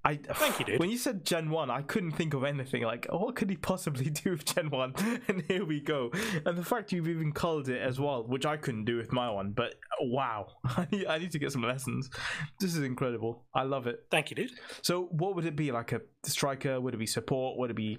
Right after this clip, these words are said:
Speaker 1: tech?
Speaker 2: Uh, I think Christmas is, Christmas is all about the season of giving.
Speaker 1: Yeah.
Speaker 2: So it would be a support pair
Speaker 1: Mm-hmm.
Speaker 2: designed to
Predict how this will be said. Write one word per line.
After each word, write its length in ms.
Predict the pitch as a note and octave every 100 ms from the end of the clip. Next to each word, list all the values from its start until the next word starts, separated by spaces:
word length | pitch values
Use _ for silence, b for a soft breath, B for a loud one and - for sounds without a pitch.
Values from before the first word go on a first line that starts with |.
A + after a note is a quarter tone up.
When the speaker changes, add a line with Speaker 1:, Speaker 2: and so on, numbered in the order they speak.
| -
Speaker 1:
tech? 180 | - C#3
Speaker 2:
Uh, 260 | G#3 A3 A#3
I 60 |
think 180 | G3 A#3+
Christmas 420 | - A3+ - G3
is, 100 | F#3+
Christmas 380 | - A3+ - F3
is 60 | E3+
all 100 | E3+
about 220 | E3 D3+
the 80 | D#3+
season 320 | - E3 C#3+
of 100 | C#3
giving. 340 | - A#2 C#3 - _
Speaker 1:
Yeah. 100 | -
Speaker 2:
So 140 | D3 C#3
it 180 | C3 C#3
would 140 | D3+
be 120 | D3
a 120 | C#3
support 360 | B2+ - C#3+ C3
pair 360 | A#2 A#2 A#2 A2+
Speaker 1:
Mm-hmm. 120 | C#3
Speaker 2:
designed 480 | C3 B2+ B2 A#2 -
to 360 | D3 C#3 C3